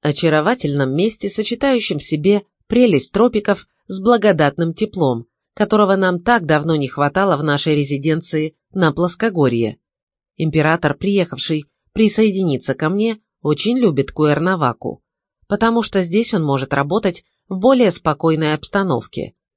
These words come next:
Для него это как Пломбьер или Биарриц.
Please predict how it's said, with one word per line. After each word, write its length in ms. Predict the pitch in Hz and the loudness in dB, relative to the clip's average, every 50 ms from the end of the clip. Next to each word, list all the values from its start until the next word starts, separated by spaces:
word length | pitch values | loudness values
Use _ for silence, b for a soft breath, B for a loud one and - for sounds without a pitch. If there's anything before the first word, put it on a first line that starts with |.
| _ _ _ _ | _ _ _ _
Для 200 | _ 151 156 160 | _ 0 0 2
него 320 | 156 160 147 151 180 185 170 | 2 2 0 2 2 2 2
это 180 | 156 156 160 | 2 0 -2
как 260 | - - 139 143 - _ | -2 -2 -4 -4 -4 _
Пломбьер 640 | 151 147 147 143 139 139 160 196 220 220 208 - _ _ _ _ | -2 0 0 0 -2 -2 0 0 0 0 -2 -4 _ _ _ _
или 200 | - 240 240 240 | -4 0 0 0
Биарриц. 720 | 196 165 185 175 160 156 147 131 123 - - - - - - | 2 2 2 4 4 4 2 2 0 -2 -6 -12 -16 -16 -18